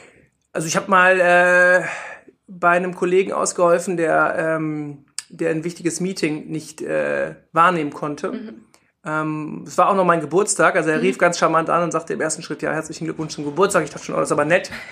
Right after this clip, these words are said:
Speaker 2: <laughs>
Speaker 1: Es war auch ein Partner bei uns, ähm, dachte ich mir, „Ja, ist ja nett, ähm, dass er mir gratuliert.“ Und dann im nächsten, ähm, im nächsten Satz direkt, „Ja, du müsstest für mich dieses wichtige Mandantengespräch,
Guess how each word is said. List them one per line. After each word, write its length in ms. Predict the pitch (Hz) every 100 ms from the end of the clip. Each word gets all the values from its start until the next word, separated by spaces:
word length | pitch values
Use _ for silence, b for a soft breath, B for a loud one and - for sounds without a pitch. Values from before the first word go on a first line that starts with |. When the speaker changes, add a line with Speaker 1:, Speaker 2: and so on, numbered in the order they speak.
| B
Speaker 2:
<laughs> 260 | 285 -
Speaker 1:
Es 100 | -
war 80 | 165
auch 60 | 160
ein 100 | 156
Partner 300 | 160 185 175
bei 80 | 160
uns, 320 | 160 156 -
ähm, 540 | 151 147 147 143 139 -
dachte 120 | - -
ich 40 |
mir, 80 | -
„Ja, 120 | -
ist 120 | - -
ja 60 |
nett, 360 | 147 190 - -
ähm, 320 | 151 143 147 147
dass 120 | 139
er 200 | 143 143
mir 160 | 151 147
gratuliert.“ 520 | 147 - 151 165 165 B B B B _
Und 60 | 151
dann 80 | 160
im 120 | 156
nächsten, 580 | 156 165 - 170 165 165
ähm, 720 | - 160 151 156 151 151 151 _ -
im 140 | 160
nächsten 540 | 160 156 160 151 147
Satz 260 | 147 151 -
direkt, 280 | 151 147 131
„Ja, 200 | 147 147
du 80 | 147
müsstest 320 | 151 - -
für 80 | 147
mich 280 | 151 147 -
dieses 300 | 147 139 -
wichtige 240 | 147 -
Mandantengespräch, 920 | 139 143 151 151 147 143 - 139 -